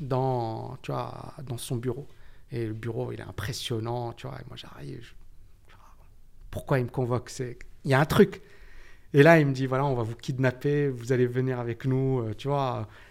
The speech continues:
à Marrakech, et cetera. » Et là, on se retrouve dans un jet privé et je suis avec le, tu vois, le, le D G de la structure qui m'a demandé de vendre du dollar. Et là, on est super, super, euh, potes.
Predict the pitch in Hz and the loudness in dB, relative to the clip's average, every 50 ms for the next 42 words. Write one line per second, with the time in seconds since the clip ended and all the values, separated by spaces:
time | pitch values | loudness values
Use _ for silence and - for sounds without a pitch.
0 | - - - - 139 135 131 117 120 117 - - - 139 135 131 127 - 131 - | -20 -6 0 2 4 6 6 4 4 0 2 2 4 4 4 4 2 0 -6 -6
1 | - 127 - - 131 120 131 175 208 - - - - - - - - - - - | -6 -8 -6 -4 -4 -2 -2 -2 -4 -6 -10 -16 -16 -16 -18 -18 -18 -12 0 4
2 | 135 135 139 143 156 156 139 120 127 127 117 123 120 110 - - 135 123 - - | 6 6 6 6 4 4 2 0 -2 -4 -6 -6 -6 -8 -4 -4 -4 -6 -2 -2
3 | 135 135 127 131 120 117 123 120 113 127 131 131 - - 139 131 135 175 190 151 | -2 0 0 0 0 0 0 2 2 2 0 0 -2 -2 -2 0 2 2 0 0
4 | 131 127 - - 156 135 123 123 123 - - 123 120 113 113 110 117 117 110 110 | 0 -4 -4 -2 -2 -2 -2 -4 -6 -6 -8 -6 -6 -6 -6 -6 -8 -10 -10 -8
5 | - - 127 117 113 113 113 113 120 117 107 131 135 131 117 120 135 135 135 135 | -6 -4 -2 -2 -2 -2 -2 -2 -4 2 8 8 8 8 8 6 6 6 8 6
6 | 131 123 117 110 104 - - - - - - - - 127 - - - - - - | 6 2 0 -2 -2 -6 -14 -20 -20 -20 -20 -8 -6 -6 -4 -4 -4 -6 -6 -8
7 | - - 147 139 - - 131 117 113 113 123 123 123 123 127 127 117 120 113 123 | -4 -2 -2 -2 -2 -4 -2 -2 0 2 2 4 4 4 4 2 2 2 2 2
8 | 127 117 107 113 113 110 113 117 127 139 165 170 - - - - - - - - | 0 0 0 -2 -2 0 0 0 2 0 0 0 -4 -10 -16 -18 -18 -18 -18 -18
9 | - - - 143 143 156 151 135 123 - - - 147 - - 147 - - - 135 | -20 -4 2 4 6 6 6 4 4 2 0 -2 -2 0 0 0 0 0 -4 -6
10 | - - 143 131 123 117 110 107 - - - 156 185 180 - - - | -2 0 0 2 2 0 -2 -2 -2 6 8 8 8 8 2 -8 -14